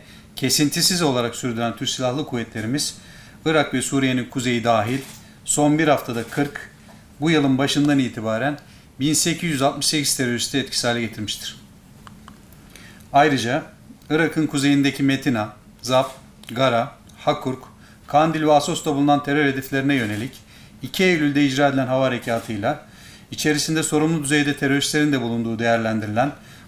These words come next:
mağara, sığınak, barınak, depo ve terör örgütünün kullandığı tesislerden oluşan yirmi hedef başarıyla imha edilmiştir.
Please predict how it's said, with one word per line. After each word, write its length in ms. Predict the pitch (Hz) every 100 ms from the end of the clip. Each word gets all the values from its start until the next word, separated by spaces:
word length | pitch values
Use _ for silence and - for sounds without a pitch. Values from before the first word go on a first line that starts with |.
| -
mağara, 500 | 131 139 131 117 147 -
sığınak, 600 | - 135 131 120 120 - - - - -
barınak, 520 | 123 131 123 117 - - -
depo 540 | 110 143 139 151 160 - - -
ve 120 | 123
terör 260 | - 147 170
örgütünün 340 | 151 139 156
kullandığı 480 | 143 143 143 143 139
tesislerden 680 | 135 131 - - 135 131 147
oluşan 420 | 113 107 135 147 - - - -
yirmi 300 | 127 147 170
hedef 400 | 151 123 156 - - -
başarıyla 480 | 135 151 139 131 135
imha 200 | 117 117
edilmiştir. 500 | 101 92 - -